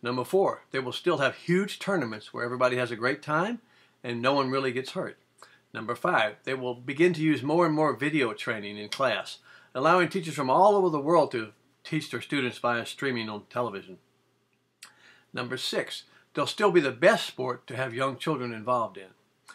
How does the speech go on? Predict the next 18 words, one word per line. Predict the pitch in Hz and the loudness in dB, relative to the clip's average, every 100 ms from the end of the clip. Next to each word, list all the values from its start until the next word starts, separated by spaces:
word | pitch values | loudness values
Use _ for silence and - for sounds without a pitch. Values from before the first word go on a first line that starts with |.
| - _ _ - | -20 _ _ -12
Number | 120 117 | -10 -8
seven, | - 185 156 107 | 0 6 6 4
they'll | 117 123 | -4 -2
still | - 143 | 0 2
have | 123 110 | 0 -4
great | 131 143 - | 0 4 4
students | - 185 139 143 - - _ | 2 2 2 0 -8 -16 _
who | - 156 | 0 0
in | 139 | 0
turn | 165 151 | 0 0
become | 135 131 113 | -2 -4 -4
great | 123 120 - | -4 -4 -4
teachers. | 123 - - - - _ _ - _ _ _ | -8 -10 -20 -20 -20 _ _ -20 _ _ _
Number | 120 117 123 | -8 -6 -2
eight, | 151 143 - | -2 -2 -4
they'll | 123 | -4
teach | - 202 - | -2 -4 -2
respect | 135 - - 170 170 | -6 -4 2 2 2